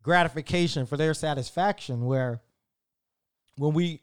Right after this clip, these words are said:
want somebody to stay alive and we know they're suffering, it's, it's not for them, it's for us. It's for our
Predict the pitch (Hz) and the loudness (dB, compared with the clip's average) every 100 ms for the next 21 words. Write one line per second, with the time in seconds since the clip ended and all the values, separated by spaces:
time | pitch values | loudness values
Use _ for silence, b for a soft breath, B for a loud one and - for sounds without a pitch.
0 | _ _ _ _ - 160 170 175 160 147 | _ _ _ _ -4 -2 0 2 2 2
1 | - 175 131 139 160 160 123 135 143 127 | 0 0 0 0 2 2 0 0 0 0
2 | 147 143 135 131 139 135 180 190 190 - | 0 0 -2 -4 -6 -4 -2 -2 -4 -8
3 | _ _ _ _ _ _ - 160 - - | _ _ _ _ _ _ -10 -8 -8 -12
4 | 165 156 147 180 - - 156 147 180 110 | -8 -8 -2 0 0 -2 -2 0 0 -2
5 | 123 - 139 - 156 - - - _ 127 | -8 -6 -8 -4 -6 -6 -14 -20 _ -14
6 | - 139 - 147 151 151 143 | -10 -10 -6 -2 0 -2 -4